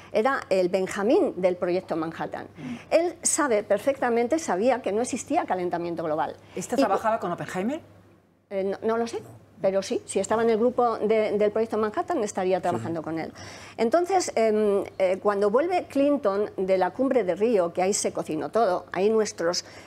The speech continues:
Speaker 1: eh, nuestros políticos vendieron la soberanía total de los países, todos ellos, em, entonces, eh, le dicen,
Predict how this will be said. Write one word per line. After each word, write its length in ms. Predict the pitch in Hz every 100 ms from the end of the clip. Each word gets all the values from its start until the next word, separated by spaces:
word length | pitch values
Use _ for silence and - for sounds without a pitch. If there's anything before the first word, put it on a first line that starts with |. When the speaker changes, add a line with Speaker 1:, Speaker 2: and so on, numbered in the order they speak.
| -
Speaker 1:
eh, 240 | 185 165 -
nuestros 540 | 196 190 175 165 -
políticos 720 | - 170 254 214 - 185 - -
vendieron 720 | 196 196 190 233 349 156 165
la 100 | 170
soberanía 600 | - 165 156 185 226 190
total 420 | 170 - 190 190 185 - -
de 180 | 180 175
los 200 | 180 -
países, 580 | - 180 247 - 185 -
todos 340 | - 214 175 226
ellos, 440 | 175 156 - - - - - - -
em, 340 | 208 214 208 202
entonces, 580 | 240 233 320 359 381 - 214
eh, 180 | 208
le 160 | 196 202
dicen, 380 | 269 320 330